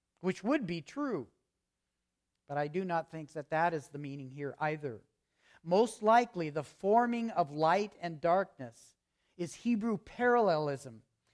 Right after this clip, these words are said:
to the causing of well-being and creating calamity. And in that sense, light and dark could be that God is behind both the good times and the bad times. And if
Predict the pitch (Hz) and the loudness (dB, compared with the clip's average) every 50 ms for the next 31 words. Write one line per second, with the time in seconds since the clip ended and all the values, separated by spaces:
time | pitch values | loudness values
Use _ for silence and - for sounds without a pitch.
0 | _ _ _ - 185 170 175 170 - - - - 220 233 240 247 233 180 156 151 | _ _ _ -10 -8 -6 -6 -6 -8 -8 -2 2 6 6 6 6 4 2 -4 -10
1 | 147 139 143 143 139 143 139 135 156 170 180 190 196 170 175 175 175 175 170 170 | -10 -10 -8 -8 -8 -8 -4 2 4 6 6 6 6 4 0 -6 -6 -8 -10 -10
2 | 151 156 160 147 - - 160 156 147 147 165 151 127 - 156 156 160 160 170 175 | -8 -8 -8 -10 -10 -10 -8 -8 -6 -6 -8 -12 -12 -8 -6 -4 -4 -2 -4 -4
3 | 170 139 120 107 _ _ _ _ _ _ _ - - - - 180 180 170 160 151 | -4 -4 -6 -6 _ _ _ _ _ _ _ -20 -14 -8 -4 -4 -2 -2 0 2
4 | 170 185 220 269 262 - - - - 240 214 180 160 - - 151 160 160 185 220 | 4 4 4 4 2 -4 -10 -4 -2 -2 0 -2 -4 -6 -6 0 2 4 4 4
5 | 240 240 226 208 170 151 190 202 233 208 165 151 143 - _ - - 208 214 190 | 4 2 -2 -2 0 4 6 6 6 6 4 2 -2 -8 _ -6 -2 -2 0 0
6 | 175 208 208 202 170 190 180 156 160 131 180 185 202 220 233 233 220 185 160 147 | 0 -2 -2 -2 0 -2 -2 -2 -2 0 2 4 4 4 4 2 0 -4 -4 -4
7 | 175 160 185 202 208 208 208 190 _ _ _ - _ - 190 190 180 - 190 175 | -4 -2 0 0 0 -2 -2 -6 _ _ _ -20 _ -2 -2 -2 -2 -2 -8 -8
8 | 151 131 214 226 202 - - - 202 202 202 202 196 190 - - 160 170 160 156 | -2 0 0 0 0 -2 -6 -4 -2 -2 0 -2 -4 -6 -8 -8 -8 -8 -6 -6
9 | 151 139 180 196 233 254 202 - - 175 175 170 139 - - - - - - 175 | -4 0 4 4 4 4 2 -2 -6 -6 -6 -6 -6 -10 -18 -20 -18 -8 -4 -4
10 | 185 175 147 - | -2 -2 -4 -6